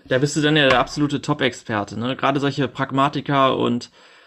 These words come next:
äh, Menschen, mit, mit, die das auch selber, ähm, aus ihrem Beruf und aus ihrem Studium kennen, die, die braucht man gerade in Stadt-, im Stadtrat. Und ich finde, das sind auch zwei sehr wichtige Themen, die du jetzt angehst, weil zum einen, ähm, der Einzelhandel,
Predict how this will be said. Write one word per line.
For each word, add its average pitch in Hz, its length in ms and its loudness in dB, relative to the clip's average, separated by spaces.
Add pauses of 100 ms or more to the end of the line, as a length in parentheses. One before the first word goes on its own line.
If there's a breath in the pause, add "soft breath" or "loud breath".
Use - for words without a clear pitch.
(380 soft breath)
äh, - 180 -4
Menschen, 165 400 2
mit, 156 160 4
mit, 143 320 0
die 156 80 2
das 147 140 2
auch 139 100 0
selber, 156 560 4
ähm, 139 340 0
aus 135 200 -8
ihrem 143 180 0
Beruf 175 340 6
und - 60 -8
aus 123 140 -6
ihrem 135 100 -2
Studium 147 340 2
kennen, 143 280 -2
die, 131 100 -4
die - 200 -12
braucht - 340 -4
man 127 160 -4
gerade 110 240 -6
in 117 40 -12
Stadt-, - 360 -8
im 131 100 -4
Stadtrat. 156 500 -2 (360 loud breath)
Und 151 100 0
ich 160 100 -2
finde, 196 200 2
das 175 160 0
sind - 140 -6
auch 156 160 2
zwei 165 520 2
sehr 165 220 2
wichtige 180 340 -4
Themen, 254 260 0
die 143 120 -2
du 139 80 -2
jetzt 127 200 -2
angehst, 143 440 -2
weil 120 160 -2
zum 117 180 -8
einen, 143 380 -2
ähm, 127 180 -6
der 120 140 -2
Einzelhandel, 160 760 0